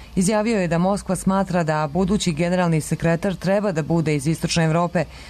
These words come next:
ali da neće upotrebiti veto ako Savet bezbednosti odrobi-, odobri kandidata koji to nije. Do sada je devet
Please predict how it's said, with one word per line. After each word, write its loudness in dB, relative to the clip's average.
ali -2
da 0
neće 2
upotrebiti 0
veto 0
ako -4
Savet -4
bezbednosti -2
odrobi-, 0
odobri 0
kandidata 0
koji 0
to 0
nije. 2
Do 0
sada -2
je 0
devet -2